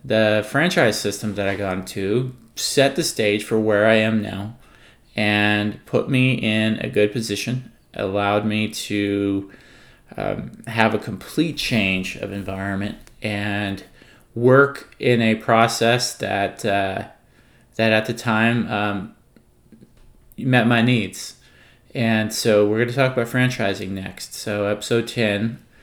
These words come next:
is gonna be about my experience with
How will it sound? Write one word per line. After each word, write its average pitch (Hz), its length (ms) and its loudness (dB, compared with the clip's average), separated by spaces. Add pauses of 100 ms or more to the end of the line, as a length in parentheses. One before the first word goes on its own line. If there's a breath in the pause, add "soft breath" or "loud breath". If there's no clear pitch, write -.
(260 soft breath)
is 110 120 -6
gonna 110 180 2
be 107 200 0
about 101 340 0
my 104 160 -2
experience 101 680 -4
with 95 500 -4